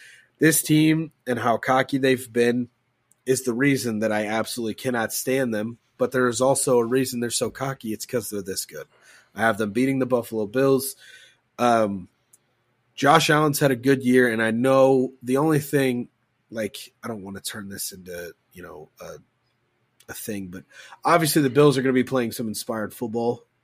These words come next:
uh, for Damar Hamlin. Obviously, he is at home and resting up, and I'm sure he'll probably be on the sideline for that game if he's allowed to be.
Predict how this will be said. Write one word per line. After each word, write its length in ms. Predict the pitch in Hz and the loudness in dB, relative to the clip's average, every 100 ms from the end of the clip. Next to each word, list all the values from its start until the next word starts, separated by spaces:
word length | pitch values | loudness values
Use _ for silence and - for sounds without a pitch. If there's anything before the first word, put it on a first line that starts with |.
| - | -12
uh, 220 | 107 95 | -10 -10
for 160 | - 107 | -10 -10
Damar 260 | 101 98 | -8 -8
Hamlin. 300 | 113 123 120 | -6 -6 -4
Obviously, 420 | 110 110 104 110 | -6 -6 -8 -10
he 140 | 98 117 | -8 -8
is 260 | 107 - - - - _ - | -6 -10 -14 -20 -20 _ 0
at 160 | 127 | 2
home 380 | 117 127 123 123 | 2 0 0 0
and 220 | 110 107 | -2 -4
resting 400 | 113 113 - 117 | -2 -2 -4 -6
up, 180 | 113 110 | -4 -4
and 160 | 104 104 | -6 -6
I'm 140 | 101 | -6
sure 240 | - 120 | -6 -4
he'll 120 | 110 110 | -4 -6
probably 300 | - 110 110 | -6 -6 -6
be 160 | 104 | -6
on 140 | 110 107 | -8 -8
the 60 | |
sideline 480 | - 104 107 107 104 | -10 -8 -8 -8 -10
for 120 | - | -10
that 220 | 107 101 | -10 -10
game 340 | 101 107 107 104 | -8 -8 -8 -10
if 140 | 95 | -12
he's 160 | 107 98 | -14 -14
allowed 380 | 92 98 110 110 | -14 -8 -8 -8
to 60 | |
be. 320 | 107 113 117 | -8 -6 -8